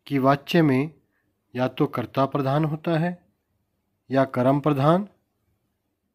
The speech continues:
या भाव प्रधान। तो वाच्य के भेद भी इन्हीं के अनुरूप होते हैं। पहला भेद है कर्तृवाच्य,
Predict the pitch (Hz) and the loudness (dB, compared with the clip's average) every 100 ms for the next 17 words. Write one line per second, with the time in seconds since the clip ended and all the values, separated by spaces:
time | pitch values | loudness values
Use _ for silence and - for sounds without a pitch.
0 | _ _ _ 123 131 233 254 _ _ 123 | _ _ _ -2 2 2 -2 _ _ -2
1 | 123 139 - 107 98 92 101 _ _ _ | 4 4 2 -6 -10 -12 -20 _ _ _
2 | _ _ _ _ _ _ _ 214 220 - | _ _ _ _ _ _ _ -4 -4 -8
3 | _ _ 127 160 190 - 226 214 156 123 | _ _ 4 4 6 2 4 4 4 6
4 | 160 175 127 135 214 - - 143 160 185 | 6 6 2 2 2 -6 -4 4 4 4
5 | 147 117 117 127 214 - _ _ _ 123 | 0 0 2 2 2 -4 _ _ _ -10
6 | - 123 101 95 87 _ _ _ _ _ | -8 -6 -6 -8 -16 _ _ _ _ _
7 | _ _ - 120 127 139 131 143 131 175 | _ _ -4 2 4 4 4 2 2 0
8 | 226 _ _ _ _ _ _ 127 113 139 | -2 _ _ _ _ _ _ -4 -2 2
9 | 135 147 147 - 196 | 6 6 4 0 -6